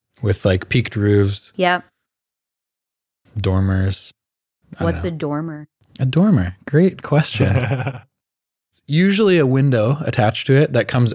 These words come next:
Speaker 1: out of the roof line. So if the roof is like this,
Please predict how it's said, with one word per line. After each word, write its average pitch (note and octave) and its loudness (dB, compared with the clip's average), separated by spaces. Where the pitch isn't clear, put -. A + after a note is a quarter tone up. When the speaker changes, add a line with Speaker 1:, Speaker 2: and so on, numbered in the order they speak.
Speaker 1:
out A#2 4
of G#2+ 0
the G2+ -2
roof G2+ -2
line. F2 -6
So A2 2
if - -6
the A2+ 0
roof B2 2
is A2+ 0
like G2 0
this, G#2+ 0